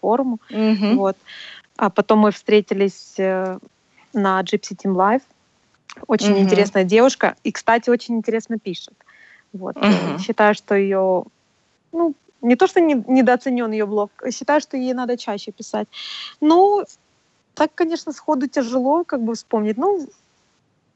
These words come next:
Speaker 1: скорее не через форум я узнаю людей, а через... Ну, встречаюсь с ними на турнирах. Вот,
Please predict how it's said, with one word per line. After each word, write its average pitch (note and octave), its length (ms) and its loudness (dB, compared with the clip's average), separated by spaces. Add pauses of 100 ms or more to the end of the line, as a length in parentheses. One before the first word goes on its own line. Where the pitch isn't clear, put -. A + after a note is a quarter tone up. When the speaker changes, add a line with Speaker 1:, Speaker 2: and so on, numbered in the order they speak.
(220)
Speaker 1:
скорее D#4 380 4
не D#4 120 2
через - 300 2
форум F4+ 340 4
я A#3 240 4
узнаю G#3 380 -2
людей, F#3 340 -2
а G#3+ 100 -2
через... - 420 -6 (440)
Ну, C4+ 60 2
встречаюсь C4 440 0
с - 40 -6
ними B3 220 4
на A#3 340 0
турнирах. A3 500 0 (640)
Вот, F#3 220 -8